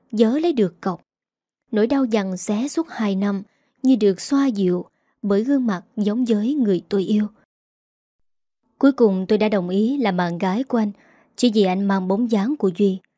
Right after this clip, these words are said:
Hay nói chính xác hơn, tôi coi anh là người thay thế Duy.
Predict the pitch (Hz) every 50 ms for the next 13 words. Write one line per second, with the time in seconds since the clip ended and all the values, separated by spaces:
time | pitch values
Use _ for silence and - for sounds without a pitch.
0 | _ _ _ _ _ _ - - 226 202 170 180 180 196 - - 208 214 240 -
1 | 269 269 269 - 226 208 190 185 - - _ _ _ _ _ _ - 220 214 -
2 | 202 185 185 185 190 190 175 - - 185 208 190 185 202 190 180 - - 196 214
3 | 208 - 208 214 254 269 - 196 202 196